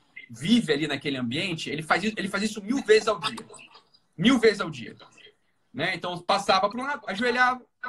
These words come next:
ia pra lá. Aí, quando tava passando no meio, né? Entre os bancos, você tá entendendo? Assim, entre os bancos, ele passava, você ajoelhava, não sei o que, não sei o que.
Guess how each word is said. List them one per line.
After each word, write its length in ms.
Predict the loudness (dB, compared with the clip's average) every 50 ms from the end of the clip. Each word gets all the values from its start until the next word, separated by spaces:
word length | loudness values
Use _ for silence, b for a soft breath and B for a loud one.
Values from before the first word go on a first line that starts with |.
| -14 -12
ia 180 | -8 -8 -8 -6
pra 140 | -6 -8 -10
lá. 120 | -10 -10 -14 -18 -20 _ _
Aí, 100 | -6 -6
quando 180 | -4 -4 -4 0
tava 200 | 0 0 2 2
passando 300 | 0 0 0 0 0 0
no 100 | 2 2
meio, 240 | 2 2 2 0 0
né? 120 | -2 -4 -2
Entre 240 | -2 -4 -4 -4 -8
os 100 | -6 -2
bancos, 300 | -2 -2 -2 -2 -8 -12
você 80 | -6
tá 120 | -6 -4 -4
entendendo? 220 | -4 -4 -6 -6
Assim, 120 | -6 -4
entre 240 | -4 -4 -4 -4 -4
os 100 | -6 -6
bancos, 260 | -4 -4 -4 -4 -4
ele 80 | -4 4
passava, 300 | 4 4 6 6 2 0
você 100 | 2 0
ajoelhava, 220 | 0 4 4 2 2
não 40 | 2
sei 80 | -2
o 40 | -6
que, 60 | -6
não 60 | -12
sei 80 | -20 _
o 40 |
que. 60 | _